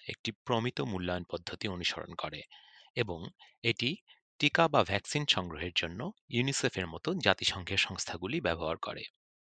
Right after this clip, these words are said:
আমাদের কক্রান রিভিউতে, যা সম্প্রতি হালনাগাদ করা হয়েছে, আমরা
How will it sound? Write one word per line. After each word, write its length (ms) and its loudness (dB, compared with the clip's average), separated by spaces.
আমাদের 380 4
কক্রান 420 2
রিভিউতে, 500 -4
যা 140 2
সম্প্রতি 480 2
হালনাগাদ 500 -2
করা 220 -4
হয়েছে, 400 -4
আমরা 420 0